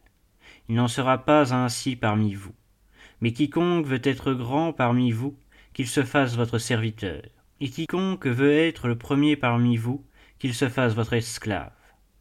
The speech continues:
C'est ainsi que le Fils de l'homme est venu, non pour être servi, mais pour servir, et donner sa vie pour la rançon de la multitude. » Comme il sortait de Jéricho,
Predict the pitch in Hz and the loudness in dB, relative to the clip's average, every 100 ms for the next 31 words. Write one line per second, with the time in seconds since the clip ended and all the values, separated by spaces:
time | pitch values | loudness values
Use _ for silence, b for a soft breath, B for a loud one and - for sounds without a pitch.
0 | _ b b b - 113 127 120 - 147 | _ b b b -8 -2 0 0 0 0
1 | 147 123 120 - 147 147 131 117 120 120 | 2 0 0 -2 -2 0 2 4 4 4
2 | 110 104 120 113 110 - _ 107 135 160 | 2 2 2 2 0 -8 _ 0 2 2
3 | 151 127 127 120 120 117 131 120 110 110 | 0 -2 -2 0 -4 -2 -2 -2 -2 -6
4 | - - 113 107 113 - 139 117 110 104 | -10 -6 -4 -4 -8 -2 0 0 0 0
5 | 101 110 - B B B 120 113 143 156 | -2 -8 -16 B B B -2 4 6 6
6 | 143 127 120 110 117 117 - 117 113 123 | 2 0 0 -2 -4 -8 -2 0 2 2
7 | 127 120 - 110 107 104 101 107 110 107 | 0 -2 -2 0 0 0 0 2 0 -2
8 | 110 - 98 - - - _ _ _ _ | -10 -8 -10 -12 -20 -20 _ _ _ _
9 | _ _ - 117 123 127 120 - 139 - | _ _ -4 2 4 2 -2 -4 -6 -8
10 | - 160 160 139 107 120 117 117 - 113 | -4 0 0 0 -2 -2 -2 -6 -6 -6